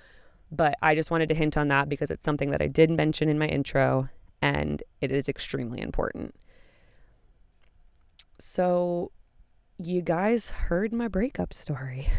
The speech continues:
<laughs> It's so crazy because I don't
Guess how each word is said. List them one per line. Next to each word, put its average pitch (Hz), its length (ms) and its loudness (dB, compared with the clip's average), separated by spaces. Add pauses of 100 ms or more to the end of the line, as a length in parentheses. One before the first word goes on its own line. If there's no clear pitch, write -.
(180)
<laughs> 226 120 4 (1600)
It's 185 200 -2
so 185 360 4
crazy 165 540 0
because 156 600 0 (960)
I 170 140 8
don't 156 460 2